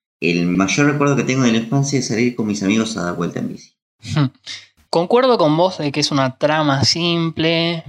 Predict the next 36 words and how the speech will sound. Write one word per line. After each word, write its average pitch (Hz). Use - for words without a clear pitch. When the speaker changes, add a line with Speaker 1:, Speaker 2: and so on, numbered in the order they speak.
Speaker 2:
También 214
no 226
era 226
mu-, 185
uno 175
de 165
mis 147
preferidos 160
tampoco 151
est-, 151
este, -
este -
episodio, 165
pero 143
como 139
te 151
digo, 170
es -
una 165
trama 156
de 131
Gerald, 170
eh, 135
pero 135
también 139
es -
una 151
trama 147
de 135
la 131
amistad, 127
porque 139
como 131
te 143
digo, 165
te-, 143